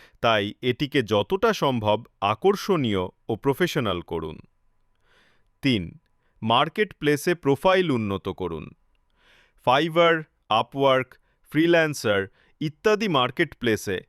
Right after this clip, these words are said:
আপনার প্রোফাইলটি সুন্দরভাবে সাজান। প্রোফাইল পিকচার, বায়ো এবং গিগ সার্ভিস বর্ণনা যেন পরিষ্কার ও বিশ্বাসযোগ্য হয়। চার,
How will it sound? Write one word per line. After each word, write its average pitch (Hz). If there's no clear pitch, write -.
আপনার 123
প্রোফাইলটি 156
সুন্দরভাবে 170
সাজান। 85
প্রোফাইল 139
পিকচার, 123
বায়ো 110
এবং 120
গিগ 170
সার্ভিস 135
বর্ণনা 107
যেন 117
পরিষ্কার 170
ও 110
বিশ্বাসযোগ্য 107
হয়। 85
চার, 107